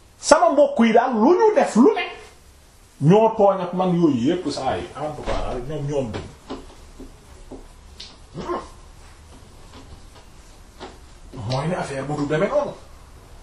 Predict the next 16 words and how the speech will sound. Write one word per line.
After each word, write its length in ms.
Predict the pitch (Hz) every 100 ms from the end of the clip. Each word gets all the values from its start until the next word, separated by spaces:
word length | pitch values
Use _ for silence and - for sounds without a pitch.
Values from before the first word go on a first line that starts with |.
| - - - - - - - - - - -
affaire 360 | 151 135 139 -
bi 120 | 247
du 60 | 165
demee 180 | 240 262
noonu 300 | 311 339 - - - - - -
mooy 260 | 151 202 190
bu 160 | 151 254
dee 220 | 269 175
ñoo 160 | 143 -
tooñ 160 | 302 320
ma 100 | 202
ne 80 | 233
leen 200 | 247 214
yéen 180 | 185 302
a 60 | 269
tooñ 220 | 220